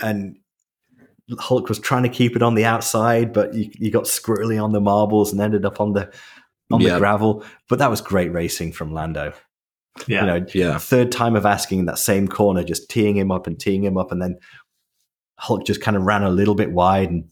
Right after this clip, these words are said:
Speaker 1: couldn't get on the traction. And that was just enough for, for Lando to come up on, on the, the inside of him on the exit. And then, um, yeah, some
Speaker 2: Good on
Speaker 1: th-,
Speaker 2: Hulk
Speaker 1: there was some good, there was some
Speaker 2: keeping it on
Speaker 1: good
Speaker 2: the track.
Speaker 1: racing moments in, in, in this, to-,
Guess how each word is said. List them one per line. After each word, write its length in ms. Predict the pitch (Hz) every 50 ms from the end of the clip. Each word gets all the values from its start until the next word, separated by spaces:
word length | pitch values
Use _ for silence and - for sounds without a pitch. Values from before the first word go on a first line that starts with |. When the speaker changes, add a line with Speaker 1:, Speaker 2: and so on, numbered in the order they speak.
| _
Speaker 1:
couldn't 220 | - - 113 110 95
get 140 | 110 104
on 100 | 76 107
the 80 | 101 95
traction. 760 | - - - 104 104 - - - - 107 104 101 101 98 - -
And 120 | 104 98 92
that 120 | 98 -
was 120 | 95 - -
just 240 | - 95 - -
enough 360 | - 87 90 85 - - - - _ _ _ _ _ _ _ _ _
for, 420 | - - 92 87 85 82 80 - -
for 80 | - 95
Lando 340 | 90 92 95 92 87 85 80
to 120 | - -
come 180 | - - 95 90
up 160 | 87 85 - -
on, 200 | 87 87 85 82 - -
on 180 | 95 87 82
the, 180 | 80 80 - - -
the 120 | - 85 87
inside 380 | 85 - - 85 82 85 82
of 100 | 85 82
him 100 | 87 82
on 80 | 80 78
the 120 | 82 85
exit. 500 | 85 85 - - - 85 82 80 - - _ -
And 120 | 92 87 87
then, 320 | 87 85 82 80 78 - _ _ _ _ _ _ _ _ _ _ _ _ -
um, 480 | 85 85 87 85 82 78 73 76 73 _ _ _ _ _ _ _ _ _ _ _ _ _ _ _ _ _ _ _ _ _ _ -
yeah, 280 | 123 110 90 82 - - 110 107 95 87
some 220 | - - - 110 101
Speaker 2:
Good 340 | - - - - - 117 147
on 100 | 160 123
Speaker 1:
th-, 60 | 95 -
Speaker 2:
Hulk 120 | 123 139 160
Speaker 1:
there 60 | 196
was 120 | 240 247
some 200 | - 214 135 -
good, 340 | - 139 131 - 92 - -
there 100 | - -
was 80 | - -
some 100 | - 107
Speaker 2:
keeping 20 | 101
it 80 | 95
on 80 | 95 92
Speaker 1:
good 80 | - 87
Speaker 2:
the 60 | 87
track. 160 | 92 98 101
Speaker 1:
racing 200 | 101 98 92 87 85
moments 400 | 85 80 80 78 76 - - -
in, 220 | 82 80 80 - -
in, 420 | 98 90 85 82 80 78 76 - - -
in 140 | 98 87
this, 200 | 80 78 - - - _ _ -
to-, 200 | - 113 - -